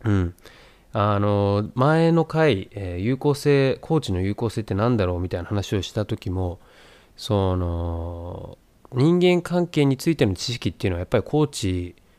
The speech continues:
は大事なんだよっていう、はい。コーチ、その有効性のあるコーチっていうのの持っている知識っていうのは三つあるよって話をしたんですよね。そのうちの一つがやっぱり人間関係を築くための知識。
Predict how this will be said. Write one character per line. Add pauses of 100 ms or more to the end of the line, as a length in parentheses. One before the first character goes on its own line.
は
大
事
な
ん
だ
よ
っ
て
い
う、 (600)
は
い。
コ
ー
チ、
そ
の
有
効
性
の
あ
る
コ
ー
チ
っ
て
い
う
の
の (480)
持
っ
て
い
る
知
識
っ
て
い
う
の
は
三
つ
あ
る
よ
っ
て
話
を
し
た
ん
で
す
よ
ね。
そ
の
う
ち
の
一
つ
が
や
っ
ぱ
り
人
間
関
係
を
築
く
た
め
の
知
識。